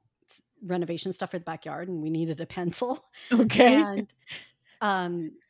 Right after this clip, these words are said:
Speaker 1: I was looking for the regular, like, cheapo wood number two pencils.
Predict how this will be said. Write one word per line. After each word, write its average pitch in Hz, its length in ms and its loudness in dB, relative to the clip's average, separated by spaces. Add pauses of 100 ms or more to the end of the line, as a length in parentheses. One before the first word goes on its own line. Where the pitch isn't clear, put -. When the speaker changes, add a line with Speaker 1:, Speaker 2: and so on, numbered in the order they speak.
(180)
Speaker 1:
I 220 120 0
was 220 200 -4
looking 311 300 -2
for 208 180 -6
the 214 120 -8
regular, 202 640 -4
like, 185 280 -8 (120)
cheapo 190 720 -4
wood 175 420 -4
number 175 320 -4
two 202 280 -6
pencils. 202 640 -10